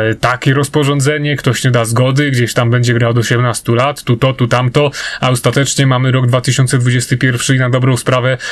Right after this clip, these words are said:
te wszystkie główne rynki cały czas są, y, otwarte dla E A i oni świetnie się na nich bawią, świetnie na nich zarabiają, więc no to jeżeli chodzi o takie sprawy, że sąd wyda jakieś rozporządzenie, to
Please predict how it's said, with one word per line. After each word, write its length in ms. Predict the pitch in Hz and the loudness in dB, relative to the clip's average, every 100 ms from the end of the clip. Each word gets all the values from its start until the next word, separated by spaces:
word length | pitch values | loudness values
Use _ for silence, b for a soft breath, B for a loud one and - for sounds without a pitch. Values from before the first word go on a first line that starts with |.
| B - | B -4
te 140 | 143 | -2
wszystkie 400 | 135 165 - 156 | 0 -2 -2 0
główne 320 | 131 151 127 | 2 2 2
rynki 340 | 135 143 135 139 | 2 0 0 0
cały 280 | 135 131 127 | 0 0 0
czas 260 | 135 127 | -2 0
są, 200 | 131 127 120 B B | 0 0 -2 B B
y, 180 | 135 139 | -2 0
otwarte 480 | 170 - 147 135 135 | 0 0 0 2 0
dla 300 | 120 120 117 | 2 0 -2
E 0 | |
A 0 | |
i 540 | 117 127 123 120 120 | -2 0 0 0 0
oni 240 | 120 120 120 | 2 2 2
świetnie 360 | - 123 131 | 2 0 0
się 120 | 120 120 | 0 0
na 140 | 120 | 0
nich 140 | 113 | 0
bawią, 300 | 113 123 127 | 2 2 2
świetnie 340 | 113 127 117 127 | 0 -2 0 2
na 120 | 120 | 2
nich 140 | 117 | 0
zarabiają, 600 | 113 117 120 131 120 113 | 0 0 2 0 0 0
więc 380 | 113 127 131 - B B B 147 | 0 0 -2 -6 B B B -2
no 120 | 160 | 0
to 160 | 185 175 156 151 156 | 0 0 -2 -2 0
jeżeli 320 | 147 135 160 | 0 0 0
chodzi 220 | 139 127 | -2 -2
o 40 | 131 | -2
takie 240 | 127 131 | -2 -2
sprawy, 320 | - 135 131 | 0 -2 0
że 160 | 117 117 | -2 -2
sąd 420 | - 147 147 - 117 | 0 2 2 0 0
wyda 260 | 131 127 113 | 2 2 0
jakieś 220 | 113 113 | -2 -2
rozporządzenie, 840 | 117 - 117 107 120 120 117 117 113 | -2 -2 -2 0 -2 -2 -2 -2 0
to 400 | 127 123 117 | 0 0 0